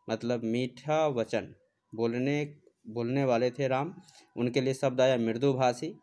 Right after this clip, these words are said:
मृदुभाषी होने का परिचय देते हुए अपनी मधुर वाणी से परशुराम के क्रोध को शांत करने का प्रयास करते हैं। अंत में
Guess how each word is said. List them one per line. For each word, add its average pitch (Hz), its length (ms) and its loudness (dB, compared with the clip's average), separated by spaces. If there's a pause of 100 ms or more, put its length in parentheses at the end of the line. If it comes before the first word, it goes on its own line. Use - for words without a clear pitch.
(400)
मृदुभाषी 147 840 2
होने 135 380 -2
का 151 160 0
परिचय 127 500 0
देते 127 380 -2
हुए 110 280 -2 (260)
अपनी 127 380 -2
मधुर 123 380 0
वाणी 131 400 -2 (280)
से 120 220 -2 (480)
परशुराम 131 600 0
के 143 200 -2 (120)
क्रोध 139 360 0
को - 240 -16 (260)
शांत 147 440 -4
करने 127 420 -2
का 120 160 -2
प्रयास 113 560 0 (440)
करते 117 260 0
हैं। 104 280 -2 (480)
अंत 180 280 0
में 117 220 -2